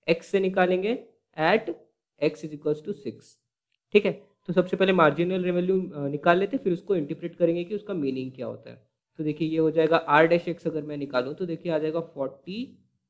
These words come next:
X का डेरिवेटिव देखिए क्या हो जाएगा वन, तो फ़ोर्टी इंटू वन माइनस एक्स स्क्वायर का डेरिवेटिव टू एक्स और देखिए वन बाई टू कांस्टेंट था तो ये इस तरह से आ जाएगा, तो देखिए आ जाएगा फ़ोर्टी माइनस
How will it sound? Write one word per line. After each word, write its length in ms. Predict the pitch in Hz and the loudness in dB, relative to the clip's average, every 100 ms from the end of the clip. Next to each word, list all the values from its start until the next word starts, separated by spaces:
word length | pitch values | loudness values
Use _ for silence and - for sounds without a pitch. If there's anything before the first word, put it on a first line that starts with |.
| _ _ _ - | _ _ _ -4
X 120 | 160 - | -4 2
का 140 | 180 | 4
डेरिवेटिव 500 | 170 170 170 170 180 | 6 4 4 0 -2
देखिए 280 | 165 165 175 | -4 -6 -4
क्या 140 | 180 | 2
हो 100 | 160 | 2
जाएगा 260 | 139 131 127 | 4 0 0
वन, 200 | 123 175 262 - _ _ _ _ - | 0 -2 -4 -14 _ _ _ _ -12
तो 80 | |
फ़ोर्टी 500 | 143 - 135 131 185 | -8 0 0 0 -6
इंटू 680 | 196 - 147 143 147 139 135 | -6 -6 -10 -10 -6 -6 -2
वन 320 | 160 175 156 233 - _ _ _ _ - | 2 2 0 -10 -18 _ _ _ _ 0
माइनस 440 | 151 170 151 170 | 2 4 2 0
एक्स 140 | 156 - | -2 -4
स्क्वायर 260 | - 165 | 4 4
का 120 | 165 | 6
डेरिवेटिव 540 | 165 165 165 165 165 165 - | 6 6 4 0 -2 -8 -8
टू 180 | 175 190 | -4 0
एक्स 300 | 190 185 - | 0 0 0
और 80 | 160 | 2
देखिए 260 | 156 156 | 0 -2
वन 240 | 170 151 151 | -2 -2 0
बाई 160 | 160 | 2
टू 160 | 165 175 | 2 2
कांस्टेंट 460 | 175 165 - 175 175 | -2 -4 -4 -6 -4
था 40 | |
तो 120 | 170 | -2
ये 100 | 160 | -2
इस 140 | 156 165 | -4 -2
तरह 120 | 180 | -2
से 140 | 185 | 0
आ 100 | 180 | -2
जाएगा, 240 | 170 170 170 | 0 0 0
तो 120 | 170 | -4
देखिए 300 | 160 - 160 | -12 -4 0
आ 80 | 151 | 2
जाएगा 300 | 151 151 165 | 0 -2 -2
फ़ोर्टी 680 | - 139 139 139 170 185 | -4 0 0 -2 -4 -4
माइनस 720 | 160 123 120 135 214 - - | -2 -2 -2 -2 -4 -6 -20